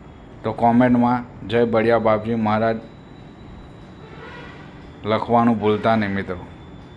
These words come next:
અને બને તેટલું આ વીડિયો શેર કરજો તમારા મિત્રોને. તો તા-, ચાલો તમને આ વીડિયોમાં આજે આપણે લાઈવ દર્શન કરાવીશું.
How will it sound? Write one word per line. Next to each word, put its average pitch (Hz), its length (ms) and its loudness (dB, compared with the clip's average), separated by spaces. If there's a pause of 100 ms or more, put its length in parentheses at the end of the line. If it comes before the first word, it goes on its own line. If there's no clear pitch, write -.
(120)
અને 123 460 2
બને 117 340 2
તેટલું 120 520 -2
આ 117 80 4
વીડિયો 117 520 2 (1900)
શેર 127 240 4
કરજો 98 360 -2 (1120)
તમારા 113 300 2
મિત્રોને. 104 540 -2 (1600)
તો 113 120 2
તા-, 113 240 2
ચાલો 120 360 4
તમને 117 560 0 (120)
આ 110 140 0
વીડિયોમાં 117 800 0 (760)
આજે 107 220 2
આપણે 113 380 0 (180)
લાઈવ 110 240 2
દર્શન 110 360 0
કરાવીશું. 113 580 0